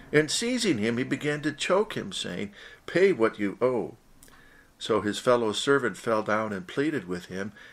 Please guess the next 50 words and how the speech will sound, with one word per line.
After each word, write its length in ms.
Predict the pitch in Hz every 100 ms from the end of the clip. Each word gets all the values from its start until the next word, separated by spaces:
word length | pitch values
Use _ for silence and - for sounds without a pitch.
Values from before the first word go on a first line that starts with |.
| -
'Have 260 | 156 175 -
patience 560 | 190 240 - 190 -
with 160 | 135 123
me, 180 | 107 98
and 100 | 120
I 100 | 143
will 180 | 151
pay 280 | 151 - 170
you.' 220 | 180 90 - - - - - - - _ _
He 120 | - 110
refused 920 | 95 92 - 131 147 113 80 - 107
and 180 | 90
went 300 | 85 113 101
and 160 | 95 82
put 180 | - 127
him 120 | 127
in 100 | 139
prison 420 | 135 98 90 98 87
until 320 | 87 95 90
he 100 | 101
should 240 | - 98
pay 200 | - 85
the 100 | 85
debt. 400 | 90 85 69 - - _ _ _ - - - - - _ _
When 140 | 104
his 180 | 90 90
fellow 320 | - 110 92
servants 640 | 87 - 117 95 90 - -
saw 260 | - 107 107
what 140 | 95
had 160 | 90 87
taken 380 | - 107 - 85
place, 400 | - 101 113 -
they 120 | 104
were 200 | 90 92
greatly 400 | 101 120 143 165
distressed, 680 | 151 127 - 147 - - - - - - - -
and 140 | 127 120
they 100 | 117
went 240 | 156 185
and 140 | 175
reported 500 | 147 143 - 165 185 139
to 80 |
their 160 | - 156
master 560 | 139 156 180 - 104 -
all 160 | 120
that 140 | 123 110
had 140 | 101
taken 340 | - 120 107 92
place. 540 | - 131 95 - -